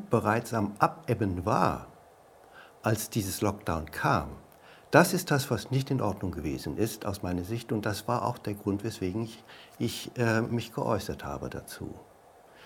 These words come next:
Die Epidemie Ende März war bereits am Abebben und ist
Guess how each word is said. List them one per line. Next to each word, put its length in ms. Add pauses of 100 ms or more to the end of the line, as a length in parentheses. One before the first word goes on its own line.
(1040)
Die 120
Epidemie 640 (760)
Ende 280
März 640 (300)
war 220
bereits 440 (100)
am 180 (140)
Abebben 600 (120)
und 300 (100)
ist 340